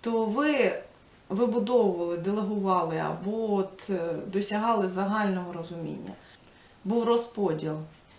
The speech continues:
А на даний момент вам говорять: «Ні, ви самодостатні і ви повинні повірити, якщо ви чекаєте допомоги або підтримки з боку оточення, або в ваше життя прийдуть саме ті люди, які допоможуть вам», то ні.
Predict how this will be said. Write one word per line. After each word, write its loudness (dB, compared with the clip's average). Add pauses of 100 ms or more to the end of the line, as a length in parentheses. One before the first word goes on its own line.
(260)
А 2
на 4
даний 4
момент 0
вам 2
говорять: -2
«Ні, 2 (300)
ви 0
самодостатні -2
і -4
ви -2
повинні 0
повірити, -2
якщо -2
ви 4
чекаєте -2
допомоги -2
або -6
підтримки -6
з -6
боку 0 (1080)
оточення, 0
або 2
в 0
ваше 2
життя 0
прийдуть -2
саме -2
ті 0
люди, -6
які -10
допоможуть -6
вам», 0
то -2
ні. -2